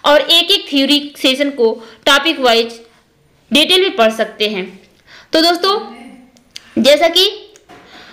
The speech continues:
समय नष्ट न करते हुए चलते हैं इस topic पर। एक कोशिका topic है जिसमें mitochondria, ribosomes and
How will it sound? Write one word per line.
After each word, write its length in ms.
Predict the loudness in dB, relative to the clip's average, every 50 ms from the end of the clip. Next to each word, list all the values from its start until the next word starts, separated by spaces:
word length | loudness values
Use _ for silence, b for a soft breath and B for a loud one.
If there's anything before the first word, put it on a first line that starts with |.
| B B B B 0
समय 180 | 2 2 2 4
नष्ट 240 | 2 2 0 0
न 140 | -2 -2 0
करते 280 | 2 2 2 2 2 -2
हुए 140 | 0 0 0
चलते 280 | 2 2 2 2 0 -2
हैं 340 | -2 0 0 0 0 -2 -2 -10 _ _ _ _ -20 -20 _ -20 -18 -18 -12 -4 -2
इस 200 | -2 -2 0 0
topic 420 | 2 2 2 2 0 -2 -2 2 2
पर। 120 | 2 2
एक 220 | 2 0 -6 -4 2
कोशिका 600 | 4 4 4 4 0 -4 0 2 4 4 2 0 -4 -12 -16 -18 -16 -4 -2
topic 380 | 2 2 2 2 0 -4 -2 -2
है 60 | -2
जिसमें 300 | -2 -2 0 0 2 2
mitochondria, 760 | 2 2 2 0 -4 -2 0 0 0 0 2 2 2 2 2
ribosomes 840 | 2 2 0 0 0 0 -2 -2 0 0 0 2 2 0 0 0 -2
and 300 | -2 -2 0 -2 0 -2